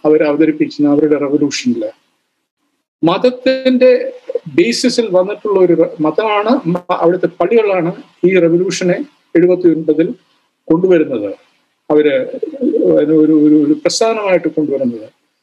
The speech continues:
അതിന്റെ കൂടെ കൈകോർത്ത് നിന്നത് അവിടുത്തെ കമ്മ്യൂണിസ്റ്റ് പാർട്ടിയായിരുന്നു, തൂതെ പാർട്ടി ഇറാനില്. അപ്പൊ ഇത് മനസ്സിലാക്കുക, നമ്മൾ ചരിത്രത്തിലോട്ട് കടക്കുമ്പോൾ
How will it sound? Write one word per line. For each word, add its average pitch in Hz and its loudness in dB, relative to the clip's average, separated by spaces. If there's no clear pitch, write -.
അതിന്റെ 214 0
കൂടെ 240 2
കൈകോർത്ത് 233 0
നിന്നത് 202 -2
അവിടുത്തെ 180 0
കമ്മ്യൂണിസ്റ്റ് 185 -2
പാർട്ടിയായിരുന്നു, 156 -2
തൂതെ 160 4
പാർട്ടി 135 -6
ഇറാനില്. 147 -2
അപ്പൊ 196 2
ഇത് 247 0
മനസ്സിലാക്കുക, 247 0
നമ്മൾ 254 2
ചരിത്രത്തിലോട്ട് 247 0
കടക്കുമ്പോൾ 185 0